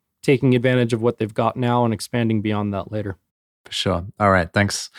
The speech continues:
Speaker 2: We'll come back to you in a minute. But Pedro, we're gonna move on to S E O here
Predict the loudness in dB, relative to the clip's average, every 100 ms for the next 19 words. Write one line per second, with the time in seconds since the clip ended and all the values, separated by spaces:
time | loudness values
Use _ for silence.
0 | -20 -20 -4 -2 0 0 2 0 -2 -4
1 | -2 0 -2 -2 -6 2 2 4 4 4
2 | 2 -2 0 2 2 0 0 0 0 0
3 | 2 2 2 2 0 0 -4